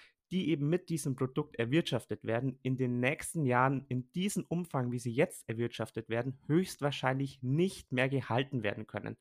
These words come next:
Hauptgrund hierfür ist einfach der Patentschutz, der auslaufen wird in den nächsten Jahren. Sprich, ein Unternehmen betreibt ja sehr viel Forschung und Entwicklung in dieser Branche und muss dort natürlich sehr viel Geld reinstecken.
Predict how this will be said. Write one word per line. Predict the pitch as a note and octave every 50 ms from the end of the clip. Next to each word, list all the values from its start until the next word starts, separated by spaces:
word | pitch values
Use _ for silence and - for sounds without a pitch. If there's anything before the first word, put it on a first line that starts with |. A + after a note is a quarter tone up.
| _ _ - - - - - _ _ _ -
Hauptgrund | - D#3 F3 - - - E3 D#3+ C#3
hierfür | - D3+ D#3 D#3 - C#3 C3+
ist | B2+ - - -
einfach | A#2 A#2 A2+ - A#2 -
der | - - G#2+ A2+ - - _ _ _ _ _
Patentschutz, | - A#2 A#2 - - C#3 D#3 E3 - - C#3+ D3 C#3+ - - -
der | A2+ A#2+ C3+ - -
auslaufen | - C3+ D#3 D#3 - B2+ A2+ G#2 - B2 A2 G#2+
wird | A2+ A2+ -
in | A2
den | A2 G#2+ G#2
nächsten | G#2 G#2+ - - - - A#2
Jahren. | A#2 A2+ B2+ C#3+ D3+ - _ - - - - - _ _
Sprich, | - - - C#3+ D#3 D#3 - -
ein | A#2+ -
Unternehmen | A#2+ A#2+ A#2 A#2 A#2+ C#3 D#3 D#3 D3 C3+
betreibt | C3 B2+ - A#2+ A2+ A#2 - -
ja | A#2+ A#2 A2 G#2+ - _
sehr | - - - A2+ B2
viel | - B2+ A#2
Forschung | - - - B2+ A#2+ - B2+ A2+
und | G#2+ A2
Entwicklung | A2+ A2 - - E3 - - F3+ E3+ E3
in | D#3+ C#3+
dieser | D#3+ D3+ - C#3+
Branche | C3+ - - C3 C#3 D3 - C#3+
und | B2 G#2+
muss | A2+ A#2 A2 - - _
dort | A#2+ B2 C3+ C3 -
natürlich | A#2+ A2+ - - A#2+ A2+ - -
sehr | - - A#2 C#3 D#3
viel | - - C3+ A#2
Geld | - - B2+ D#3+ - -
reinstecken. | G#2+ G#2 G#2+ - - - G#2 - C3 D3+ D#3+